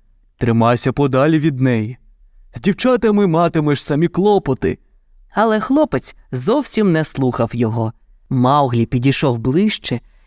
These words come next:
Speaker 2: і дівчинка поглянула на нього з посмішкою. Хлопець мовчки набрав води в її жбанок, і обоє рушили до села.
Speaker 1: «Бачила?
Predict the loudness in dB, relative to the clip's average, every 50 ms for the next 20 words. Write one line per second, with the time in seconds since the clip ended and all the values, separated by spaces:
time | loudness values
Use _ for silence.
0 | _ -6 -4 -4 -4 0 0 0 0 0 0 -2 -2 -2 -2 -2 -2 -2 -2 0
1 | 0 0 2 2 2 2 2 2 2 2 2 2 2 0 0 -2 -4 -6 -8 -10
2 | -14 -20 -14 -10 -10 -6 -2 -2 -2 -2 0 -2 -2 -2 -2 -2 -2 0 0 0
3 | -4 -6 -10 -20 _ _ _ _ -20 -20 -20 _ -20 -14 -6 -2 0 2 2 2
4 | 0 -2 -4 -2 -4 -2 0 0 0 0 -2 -6 -10 -4 -2 0 0 0 0 0
5 | 0 0 0 0 0 0 -2 -2 -2 0 0 -2 -2 -4 _ _ _ _ _ _
6 | -6 -6 -2 -2 -2 0 2 0 0 0 0 -2 -2 0 0 0 -2 -2 -4 -10
7 | -20 _ _ _ _ -20 _ _ _ -12 -6 -2 0 0 0 0 0 0 0 2
8 | 2 2 2 0 0 -2 _ -12 _ -4 -2 0 0 2 0 0 -2 -2 0 0
9 | 0 0 -2 -4 -4 -4 -4 -4 -2 -4 -4 -6 -8 -12 _ _ -20 -20 -20 -20
10 | -20 _ -10 -6 -4 -2 0 0 0 0 0 0 0 0 0 0 0 -2